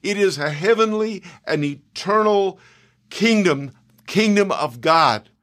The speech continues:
It is not brought about through our efforts or our protests or our trying to take over systems. This is the one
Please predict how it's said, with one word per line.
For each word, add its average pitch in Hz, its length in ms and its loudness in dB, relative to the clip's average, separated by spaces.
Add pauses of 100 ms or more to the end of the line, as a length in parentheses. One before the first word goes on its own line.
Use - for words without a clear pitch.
(420)
It 143 180 -4
is 139 320 -4
not 151 480 -2
brought 147 260 2
about 131 460 -2 (460)
through 139 220 0
our 156 440 0
efforts 165 640 -4 (120)
or 139 320 -2
our 127 240 -2
protests 170 1000 -2 (340)
or 156 320 2
our 139 320 2
trying 165 380 -4
to 143 100 -6
take 165 400 -6
over 151 260 -4
systems. 135 680 -10 (260)
This 170 540 0
is 165 220 -6
the 165 120 0
one 165 460 0